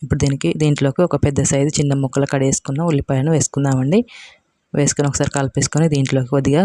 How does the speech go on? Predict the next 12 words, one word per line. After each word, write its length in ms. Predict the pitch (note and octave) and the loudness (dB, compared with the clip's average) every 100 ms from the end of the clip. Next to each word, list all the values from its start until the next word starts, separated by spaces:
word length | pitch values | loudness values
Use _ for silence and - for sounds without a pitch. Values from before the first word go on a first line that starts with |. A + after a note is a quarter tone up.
| G3 | 2
ఉప్పు 180 | - C#3 | 0 0
వేసుకొని 420 | C3+ - C3+ E3+ A3 | 0 -2 -2 2 2
వేయించుకుందాం. 600 | C#3 C3+ - B2+ C3+ A3 C4 - _ - _ _ _ _ _ _ _ - | 2 0 -2 -6 -2 -2 -4 -14 _ -20 _ _ _ _ _ _ _ -6
ఉప్పు 140 | C#3+ D3+ | -2 0
వేసుకొని 400 | D3 C3+ - C#3+ E3 | 2 0 -2 -4 -4
ఒకసారి 260 | - C#3 - | -2 -4 -2
కలిపేసుకున్న 480 | C3+ - C#3 - C3+ B2 | -4 -2 -4 -4 -6 -4
తర్వాత 320 | C3 C3 C3 G3+ B3+ | -2 -2 -2 0 -2
ఇప్పుడు 200 | - D3 C3 | -2 -2 0
దీంట్లోకి 440 | C#3 C3+ C3+ C#3+ C3+ | 0 0 -2 0 0
మనం 180 | C#3 A3 - _ _ _ _ _ _ _ _ _ _ _ _ _ _ _ _ _ _ _ _ _ - D3+ | 2 0 -2 _ _ _ _ _ _ _ _ _ _ _ _ _ _ _ _ _ _ _ _ _ -6 -2
కొద్దిగా 280 | C#3+ C#3+ | 0 0